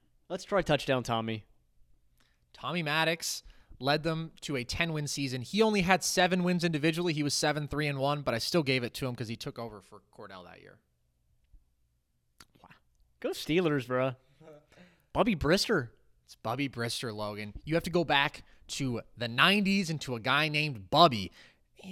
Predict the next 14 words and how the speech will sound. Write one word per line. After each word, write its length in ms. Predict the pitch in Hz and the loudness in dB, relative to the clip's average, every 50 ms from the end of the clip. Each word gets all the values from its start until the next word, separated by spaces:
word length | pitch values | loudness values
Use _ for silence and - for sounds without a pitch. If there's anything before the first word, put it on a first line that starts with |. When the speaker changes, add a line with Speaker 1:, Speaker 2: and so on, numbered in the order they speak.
| - - _ - | -20 -18 _ -12
Speaker 2:
And 240 | 135 135 131 113 | -10 -8 -6 -2
really 200 | 143 190 185 156 | -2 0 0 -2
even, 500 | 120 104 90 233 247 208 - 113 107 - - | -4 -6 -8 -8 -8 -8 -8 -8 -10 -12 -12
not 220 | - 117 127 143 135 | -8 -4 -4 -2 -2
even 240 | 135 147 151 147 | -2 -4 -2 -2
the 60 | 113 98 | -2 -2
nineties, 400 | 95 92 98 98 98 95 - - | -2 -2 -2 -4 -6 -8 -8 -10
like 120 | 98 - | -10 -8
the 80 | - 101 | -8 -6
late 300 | 101 113 143 156 - - - | -2 -2 -2 -2 -2 -4 -4
eighties 480 | 120 143 170 170 135 117 107 101 - - | -2 -2 -2 -2 -2 -4 -6 -8 -6 -4
and 220 | 120 127 135 120 | -2 -2 -2 -2
nineteen 560 | 120 135 147 127 - - - 151 139 123 113 | -2 -2 -4 -4 -6 -8 -6 -6 -6 -4 -2
ninety. 500 | 104 110 147 165 170 151 110 98 87 - | 0 2 2 2 2 0 -2 -4 -6 -10